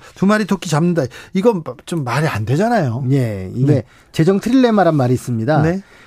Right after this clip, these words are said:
Speaker 2: 그 적은 세금, 그 마-, 큰 복지, 그리고 저 그 적은 국채 발행. 이거는 세 가지 함께 갈 수는 없어요.
Speaker 1: 예.
Speaker 2: 그 셋 중에 하나는 좀 어느 정도는 포기를 해야 되는데
Speaker 1: 네.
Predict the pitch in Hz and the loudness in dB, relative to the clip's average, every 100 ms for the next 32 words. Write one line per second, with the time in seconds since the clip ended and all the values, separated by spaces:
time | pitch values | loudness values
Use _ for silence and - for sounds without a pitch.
0 | - - 131 123 107 - - - - 160 | -12 0 2 2 -2 -10 -20 -20 -4 0
1 | 160 175 147 151 147 233 247 _ - - | 4 4 4 2 2 0 -2 _ -20 -20
2 | - - 135 123 113 127 135 - 233 220 | -14 -2 0 0 0 -2 -2 0 2 2
3 | 196 - 190 247 240 _ _ _ _ - | 0 -2 0 2 0 _ _ _ _ -2
4 | 147 147 151 131 120 113 117 110 101 - | 2 4 2 0 -2 -4 -4 -4 -4 0
5 | 160 175 160 - 165 131 117 113 160 180 | 2 2 0 -2 0 2 0 2 2 2
6 | - 233 190 190 254 240 - 196 - - | 0 0 0 0 0 0 0 -2 -2 -8
7 | 95 - 143 143 165 - 139 262 - 208 | -10 -8 -2 -2 -2 -4 -2 0 0 0
8 | 196 226 202 170 - 185 147 127 - 131 | 2 2 0 0 0 0 0 -4 -4 0
9 | 156 156 151 135 233 214 185 185 156 117 | 2 4 2 0 -2 0 2 2 0 0
10 | 113 131 117 - 156 | 0 0 -2 -2 -2